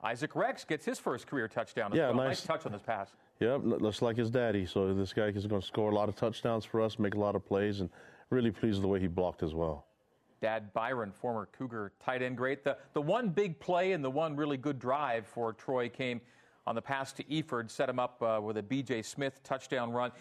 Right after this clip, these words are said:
Speaker 1: It's twenty-one to seven, fifty-nine seconds to go until halftime, just enough time, Kalani, to get Jake Oldroyd in position for a fifty-four yarder.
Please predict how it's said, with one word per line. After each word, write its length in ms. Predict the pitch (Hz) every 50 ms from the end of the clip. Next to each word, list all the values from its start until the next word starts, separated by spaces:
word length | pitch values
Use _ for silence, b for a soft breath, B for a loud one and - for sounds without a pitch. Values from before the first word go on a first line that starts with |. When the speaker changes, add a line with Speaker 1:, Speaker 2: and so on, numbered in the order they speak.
| B B
Speaker 1:
It's 100 | 147 -
twenty-one 460 | - - 262 277 277 240 233 240 190 147
to 60 | 135
seven, 480 | - - - 202 220 165 135 123 123 - B B B B B _ -
fifty-nine 440 | - 208 - 170 165 165 160 156 147
seconds 320 | - 160 151 - 151 131
to 80 | - 151
go 120 | 135 143
until 200 | 139 - 143 131
halftime, 420 | 123 143 143 143 - - 165 151 135
just 200 | 147 147 - 156
enough 220 | 147 160 170 -
time, 320 | - 147 127 117 113 113 104 -
Kalani, 320 | 131 123 120 131 135 127
to 80 | 117 113
get 180 | 131 131 120
Jake 220 | - 135 127 110 -
Oldroyd 340 | 135 135 127 127 131 127
in 60 | 120 107
position 360 | 123 110 127 135 - - 123
for 140 | - - 113
a 40 |
fifty-four 520 | - - 190 185 - - 123 - 135 135 120
yarder. 300 | 110 110 117 101 87